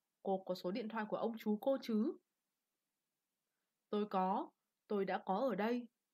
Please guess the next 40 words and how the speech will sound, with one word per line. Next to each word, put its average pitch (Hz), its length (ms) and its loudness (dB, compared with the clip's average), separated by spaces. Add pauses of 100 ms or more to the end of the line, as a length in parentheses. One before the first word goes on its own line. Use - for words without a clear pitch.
(300)
Tôi." 208 480 4 (880)
Ngay 202 300 0
cả 196 140 -2
khi 208 340 -2
đang 214 200 0
đeo 240 160 0
mạng 240 240 -4
trùm 196 220 -2
kín 170 260 -4
mặt, 233 240 -2 (400)
Layla 185 460 -2
vẫn 180 160 -6
không 254 200 -6
thể 233 160 -4
thoát 302 300 -10
khỏi 175 180 -4
cái 202 120 -4
nhìn 233 240 -4
dò 160 200 -2
xét 294 320 -10
của 151 120 -4
viên 214 220 -2
cảnh 196 180 -6 (180)
sát. 262 180 -4 (880)
"Thật - 180 -2
đáng 170 280 -2
tiếc, 285 200 -2 (440)
tôi 196 240 2
đã 196 120 -2
quên 233 240 -2
số 196 120 -2
điện 220 160 -4
thoại 214 180 -2
đó 180 180 0
rồi." 190 400 4 (1120)
Viên 185 260 -2
cảnh 175 200 -6
sát 277 240 -4
thở 196 260 0
dài. 160 460 -4